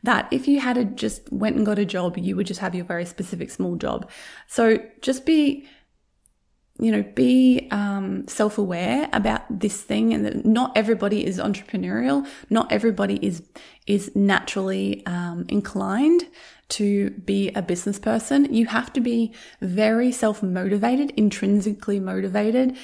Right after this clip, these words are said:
in order to be a successful business person. You can't be motivated by external, um, directions. You know, if,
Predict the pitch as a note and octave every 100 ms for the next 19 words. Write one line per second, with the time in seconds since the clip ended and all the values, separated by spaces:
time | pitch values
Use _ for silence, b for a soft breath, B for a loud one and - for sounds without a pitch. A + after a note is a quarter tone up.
0 | B - A3+ A3 A3 A3 G3 A3 G#3+ -
1 | F#3+ G3+ - G3 G3+ F#3 F#3+ F#3+ - G#3
2 | G3+ G#3 G3+ - G#3+ G#3+ A3 B B B
3 | B - A3 G#3 G3+ G3 G3 - G3+ G3+
4 | G3+ G3 F#3 F#3+ F#3+ - - - - F#3+
5 | F#3 F#3 F#3+ F3 b b b - F3+ F3
6 | F3 F3 E3+ E3+ F#3 F#3 F3+ - C4+ D4+
7 | A3 G3 F#3+ F#3+ -